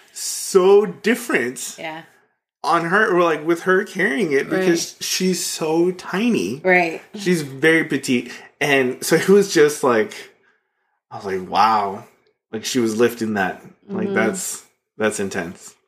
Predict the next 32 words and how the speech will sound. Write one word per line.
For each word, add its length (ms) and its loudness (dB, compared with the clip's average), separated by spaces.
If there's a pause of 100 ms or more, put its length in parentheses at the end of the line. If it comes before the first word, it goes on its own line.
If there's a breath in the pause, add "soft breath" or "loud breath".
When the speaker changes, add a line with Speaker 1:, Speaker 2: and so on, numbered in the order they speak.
(160)
Speaker 2:
Yeah. 400 -8
Speaker 1:
And, 260 2
and 160 0
for 100 0
me, 280 2
it's 140 -4
not 140 2
intense 420 0
because 340 2
at, 260 0 (140)
at 160 -6
the 120 -12
end 240 0
of 140 0
it, 100 6
I 100 4
felt 260 -2
like 400 -2 (800)
I 60 -18
could 160 -8
have 100 -2
done 180 -4
more. 460 -8 (320)
Speaker 2:
Yeah. 220 -12
Speaker 1:
Like, 160 0
I 80 0
could 200 2
have 120 0
put 180 2
on 160 0
more 220 -2
weight. 280 -8